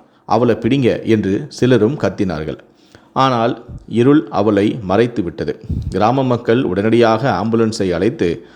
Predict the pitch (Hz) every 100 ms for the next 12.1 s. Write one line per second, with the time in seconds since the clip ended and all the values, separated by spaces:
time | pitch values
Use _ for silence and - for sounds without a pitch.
0 | - _ 95 131 147 123 104 117 90 95
1 | 131 139 135 110 87 - 98 95 - 90
2 | 82 80 - - _ _ _ 110 117 117
3 | 107 98 104 123 147 120 92 123 143 120
4 | 107 95 90 123 87 80 80 80 - -
5 | - - - 127 143 147 131 123 117 101
6 | 113 117 95 82 78 73 _ _ _ _
7 | 98 107 139 113 101 95 98 98 82 -
8 | - - 113 135 101 - - 110 104 95
9 | 92 95 101 127 143 117 104 95 92 147
10 | 95 110 85 80 78 73 - - - -
11 | _ 95 120 131 117 104 113 - 92 101
12 | 78